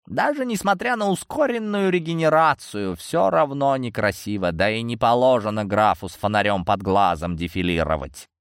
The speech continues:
Если бы я мог это контролировать. Когда там в полимаг уже можно поступить? Первого сентября. О, первый месяц осени — прекрасное время. Стигмата, Д Д Т, шуфик. «Не месяц, а песня»,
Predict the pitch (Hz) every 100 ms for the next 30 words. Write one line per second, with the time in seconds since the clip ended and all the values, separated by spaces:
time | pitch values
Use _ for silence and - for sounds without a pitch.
0 | _ 113 131 131 113 113 110 101 104 87
1 | 92 92 92 90 90 104 90 78 69 -
2 | - _ _ _ - 98 196 240 233 160
3 | - 202 180 180 170 156 160 147 156 151
4 | 135 143 131 139 - 147 120 135 - -
5 | _ 214 294 302 294 254 233 - 180 160
6 | 143 123 120 _ _ _ _ - 139 127
7 | - _ _ _ _ - 208 214 202 185
8 | 185 175 160 160 151 156 - 139 135 -
9 | 127 120 131 127 127 120 - 123 127 123
10 | 120 - - - _ _ _ - - 139
11 | 135 147 151 73 - - - _ - 110
12 | 120 135 - - - - - _ _ _
13 | - 147 156 - 165 - _ _ _ _
14 | _ _ _ _ 220 220 214 233 240 226
15 | - 175 190 175 151 - 147 156